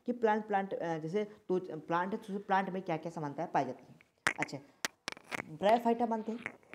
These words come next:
तो आप लोग को ब्रायोफाइटा का पता होगा कि ओरिजिन कहाँ से हुई है, तो एल्गी से। ठीक, कोई भी प्लांट हो, ठीक, कोई भी प्लांट हो, अगर वो प्लांट कैसा है, ग्रीन हर्बेसियस है,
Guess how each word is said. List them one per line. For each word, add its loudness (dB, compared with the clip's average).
तो 4
आप -2
लोग -2
को -2
ब्रायोफाइटा 0
का -8
पता -2
होगा -4
कि -2
ओरिजिन -2
कहाँ -4
से -6
हुई 0
है, -2
तो -6
एल्गी 0
से। -6
ठीक, -4
कोई 12
भी 0
प्लांट -4
हो, -18
ठीक, -2
कोई 2
भी -8
प्लांट 2
हो, 0
अगर 0
वो 0
प्लांट -2
कैसा -2
है, -4
ग्रीन 0
हर्बेसियस -2
है, -6